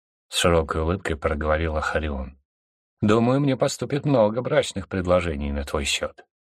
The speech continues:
"В этом можешь даже не сомневаться", я криво усмехнулась. "Ну так что, пошли?" Я встала со своего места и кивнула в сторону выхода.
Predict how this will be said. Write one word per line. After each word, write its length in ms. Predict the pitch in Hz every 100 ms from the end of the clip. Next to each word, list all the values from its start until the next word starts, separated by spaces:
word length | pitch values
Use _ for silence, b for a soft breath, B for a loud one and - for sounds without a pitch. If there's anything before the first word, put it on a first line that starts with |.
| _ _ _ _ -
"В 120 | 143
этом 300 | 120 107 135
можешь 360 | 131 120 117
даже 280 | - 120 -
не 140 | 95 92
сомневаться", 840 | - 92 92 120 143 - - - _ -
я 160 | 127 98
криво 300 | 101 92 82
усмехнулась. 840 | 82 - 90 87 67 67 - - _ _ _ _ _
"Ну 120 | -
так 180 | - 151
что, 300 | - - - _ _
пошли?" 440 | 107 113 156 156 - _ _ _ _ _
Я 160 | 151 151
встала 320 | - 98 78
со 140 | -
своего 400 | 87 85 85 90
места 340 | 123 147 - 107
и 100 | 98
кивнула 460 | - 101 107 82
в 60 | 76
сторону 380 | - 90 71 73
выхода. 440 | 85 - - -